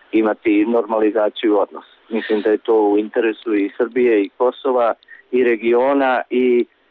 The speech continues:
Evropske unije, svih zainteresovanih činova.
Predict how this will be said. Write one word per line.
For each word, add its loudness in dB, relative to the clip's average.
Evropske -2
unije, 2
svih -4
zainteresovanih -4
činova. -14